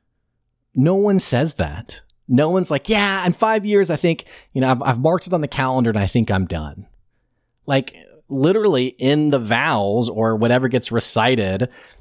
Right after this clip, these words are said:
it's, you know, "Till death do us part," right? For richer or poorer. And so this is what gets said. And the same thing happens when we, when we step into this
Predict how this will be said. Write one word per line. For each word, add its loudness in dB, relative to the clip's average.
it's, -2
you 2
know, 2
"Till 0
death 0
do 0
us 0
part," -2
right? 0
For -8
richer -2
or 0
poorer. -2
And 0
so 0
this 2
is -4
what 2
gets -2
said. 0
And 2
the 0
same 2
thing -2
happens 0
when 4
we, 0
when 4
we 0
step -2
into 0
this 0